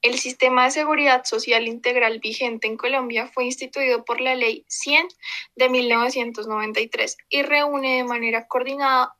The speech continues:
un conjunto de entidades, normas y procedimientos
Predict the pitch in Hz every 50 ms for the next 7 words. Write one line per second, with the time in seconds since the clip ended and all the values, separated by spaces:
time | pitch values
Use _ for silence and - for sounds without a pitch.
0 | _ _ - 262 269 262 262 269 262 269 277 277 269 269 269 269 277 277 277 277
1 | 277 247 226 214 202 - - - _ _ 233 240 240 226 220 202 - - - -
2 | - 254 233 - 247 247 254 254 240 240 240 240 240 247 254 - 220 -